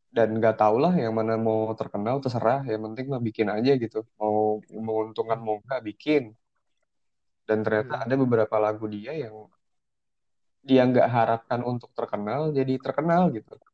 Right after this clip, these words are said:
Speaker 2: Mm.
Speaker 1: Dan laris banget
Speaker 2: Itu Sule.
Speaker 1: lagu.
Speaker 2: Oh.
Speaker 1: Oh, ini. Ini dengernya dari ini sih, Mam. Dari podcastnya Deddy Corbuzier, kalau nggak salah.
Speaker 2: Mm.
Speaker 1: Itu tuh dia bikin lagu yang sama orang Korea itu loh,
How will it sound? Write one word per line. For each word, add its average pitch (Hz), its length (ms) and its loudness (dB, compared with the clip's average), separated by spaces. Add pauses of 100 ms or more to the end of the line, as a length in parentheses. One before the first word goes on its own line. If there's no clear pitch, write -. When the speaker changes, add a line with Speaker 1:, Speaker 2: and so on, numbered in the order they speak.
(880)
Speaker 2:
Mm. 170 480 -12
Speaker 1:
Dan 113 120 4 (140)
laris 113 300 -2
banget 101 320 -4
Speaker 2:
Itu 165 160 -10
Sule. 147 260 -12 (220)
Speaker 1:
lagu. 110 280 -12
Speaker 2:
Oh. 123 200 -2
Speaker 1:
Oh, 156 160 4
ini. 143 200 0 (1400)
Ini 147 160 6
dengernya 151 360 4
dari 110 160 2
ini 143 120 0
sih, - 120 -4
Mam. 107 140 -4 (120)
Dari 107 240 0 (880)
podcastnya 123 580 -2
Deddy 120 220 4
Corbuzier, 117 540 2
kalau 101 200 -4
nggak - 160 -8
salah. - 200 -12 (480)
Speaker 2:
Mm. 131 160 -16 (800)
Speaker 1:
Itu 139 160 8
tuh 170 120 4
dia 165 180 6
bikin 143 260 2
lagu 127 200 2 (120)
yang 123 140 0 (180)
sama 120 200 -4 (100)
orang 120 240 2
Korea 123 320 4
itu 127 160 -2
loh, 143 100 0